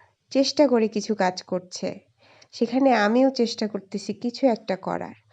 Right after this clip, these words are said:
সবাই আমার পাশে থাকবেন, সুন্দর ল-, কমেন্ট করবেন, লাইক দিবেন, শেয়ার করবেন। আমার এই পথ চলাটা আরও সহজ করে দিবেন আপনারা আমার সাথে থেকে।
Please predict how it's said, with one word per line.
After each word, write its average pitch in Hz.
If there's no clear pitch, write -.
সবাই 226
আমার 214
পাশে 208
থাকবেন, 202
সুন্দর 233
ল-, 208
কমেন্ট 202
করবেন, 202
লাইক 185
দিবেন, 190
শেয়ার 185
করবেন। 180
আমার 208
এই 233
পথ 190
চলাটা 202
আরও 196
সহজ 208
করে 180
দিবেন 165
আপনারা 156
আমার 190
সাথে 196
থেকে। 175